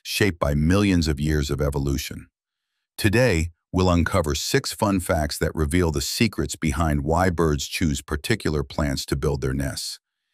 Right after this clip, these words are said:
Get ready, because by the end of this video, you'll never look at a tree or bush the same way again. Fact one.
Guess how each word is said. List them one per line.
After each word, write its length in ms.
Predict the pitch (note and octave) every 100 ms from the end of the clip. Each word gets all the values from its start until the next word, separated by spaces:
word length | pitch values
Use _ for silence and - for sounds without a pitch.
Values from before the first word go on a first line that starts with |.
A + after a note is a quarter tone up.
| _ -
Get 200 | A2+ -
ready, 340 | G#2 D#2+ C2 C2 _ _ -
because 300 | E2+ F#2+ D2+
by 180 | E2+ D#2+
the 160 | E2
end 200 | F#2+ B2+
of 80 | A#2+
this 160 | A2+ -
video, 540 | G2 E2 C#2 B1+ C#2 - _ -
you'll 220 | E2+ D2+
never 420 | D2 E2+ G2 A#2+
look 240 | E2 D#2+ -
at 100 | C#2+
a 60 |
tree 320 | C#2+ - E2+
or 120 | D2 C#2
bush 300 | D#2 C#2 -
the 120 | C2+
same 320 | - D2+ D2
way 180 | C2+ C2
again. 400 | C2 A#1 - - _ _ _ _ _ _ _ _ _ _ _ -
Fact 400 | A#2+ A#2+ - G2
one. 400 | E2 - -